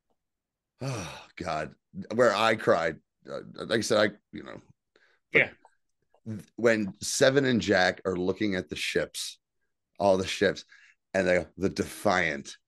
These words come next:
Speaker 1: And I,
Speaker 2: Yeah.
Speaker 1: the, the, the theme, and I saw the Defiant. God, it got me right in the chest, man. I'm like,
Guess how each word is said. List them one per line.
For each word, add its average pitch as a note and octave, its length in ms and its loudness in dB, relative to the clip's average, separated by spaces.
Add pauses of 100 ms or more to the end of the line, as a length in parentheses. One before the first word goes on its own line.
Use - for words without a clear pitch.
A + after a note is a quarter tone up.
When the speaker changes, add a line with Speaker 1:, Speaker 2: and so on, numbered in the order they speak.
(220)
Speaker 1:
And F#2 120 -2
I, E2+ 40 2
Speaker 2:
Yeah. A2+ 260 4
Speaker 1:
the, E2 120 -6
the, D2+ 60 -10
the F2 120 -6
theme, G#2 560 2 (240)
and F#2 100 -4
I F2+ 60 -6
saw - 400 2
the F#2 80 2
Defiant. F#2+ 500 0 (420)
God, A#2+ 460 6
it G#2 100 -4
got G#2+ 220 2
me G2 80 -6
right A2 560 4
in A2 160 -2
the F#2+ 80 -6
chest, - 500 -4
man. E2 220 -6
I'm A1 60 -14
like, G1+ 160 -14